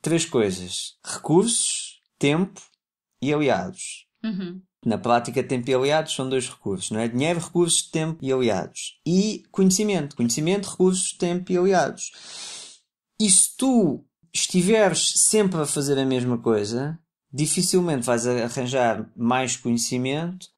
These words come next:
Speaker 1: mais recursos e mais aliados, incluindo mais tempo. Porque a maioria das pessoas que eu conheço, aquilo que se queixa é: "Ah, eu gostava muito, mas não tenho tempo de."
Speaker 2: Uhum.
Speaker 1: É interessante tu aprenderes que todas as pessoas têm vinte e quatro horas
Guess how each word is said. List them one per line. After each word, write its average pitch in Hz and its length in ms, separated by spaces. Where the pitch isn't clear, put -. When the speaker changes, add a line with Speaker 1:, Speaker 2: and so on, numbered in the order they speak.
Speaker 1:
mais 143 400
recursos - 840
e 143 80
mais 143 280
aliados, 151 600
incluindo 180 680
mais 175 320
tempo. 131 360
Porque - 220
a - 20
maioria 190 540
das 143 200
pessoas 123 460
que - 180
eu 143 80
conheço, 127 680
aquilo 127 320
que - 80
se - 140
queixa 151 340
é: 123 140
"Ah, 170 200
eu 151 140
gostava 147 460
muito, 160 320
mas 156 200
não 151 160
tenho 143 300
tempo 139 340
de." 127 320
Speaker 2:
Uhum. 185 400
Speaker 1:
É 135 100
interessante 160 560
tu 151 100
aprenderes 139 720
que - 180
todas 160 460
as 127 140
pessoas 117 420
têm 120 240
vinte 113 280
e 117 60
quatro 117 340
horas 165 560